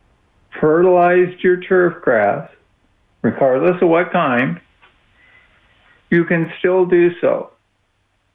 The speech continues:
It's probably best to get yourself a good organic or dry fertilizer. There's lots of them out there, lots of them. And they're all pretty good.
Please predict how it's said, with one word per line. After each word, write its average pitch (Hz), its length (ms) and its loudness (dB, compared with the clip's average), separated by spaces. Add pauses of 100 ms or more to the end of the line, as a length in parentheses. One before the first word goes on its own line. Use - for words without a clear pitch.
(1600)
It's - 260 0 (120)
probably 185 560 2
best 170 500 -2
to 156 80 -4
get 143 260 -4
yourself 139 540 0
a 127 140 2
good 123 580 -2 (320)
organic 113 960 -2 (960)
or 117 240 0
dry 120 640 0 (120)
fertilizer. 156 1000 0 (1120)
There's 117 340 -2
lots 165 500 0
of 139 140 -2
them 117 240 0
out 127 260 0
there, - 280 -4 (180)
lots 175 400 0
of 127 160 -2
them. 110 320 -6 (580)
And 170 160 0
they're 175 160 2
all 285 200 2
pretty 165 320 -2
good. 262 500 -2